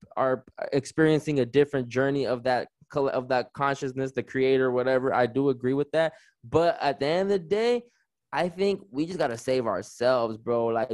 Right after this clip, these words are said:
wh-, how, whatever your way of getting back to the creator is, that's your way, bro. But I, I'm, this is my way, and I'ma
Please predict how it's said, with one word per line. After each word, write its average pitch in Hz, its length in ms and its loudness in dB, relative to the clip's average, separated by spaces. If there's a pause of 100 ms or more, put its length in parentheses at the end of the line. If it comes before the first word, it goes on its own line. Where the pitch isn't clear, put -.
wh-, 127 340 -4
how, 180 280 0
whatever 196 420 -2
your 170 280 0
way 220 180 -2
of 190 100 -6
getting 214 260 -4
back 208 200 -6
to 190 100 -16
the 208 60 -8
creator 214 440 4
is, 220 260 4
that's 175 300 -2
your 160 180 0
way, 139 220 0
bro. 139 340 -2
But 131 200 -4
I, 139 240 -8 (100)
I'm, 156 260 0
this 185 140 0
is 180 120 -2
my 147 240 4
way, 190 240 2
and 156 80 2
I'ma 170 200 2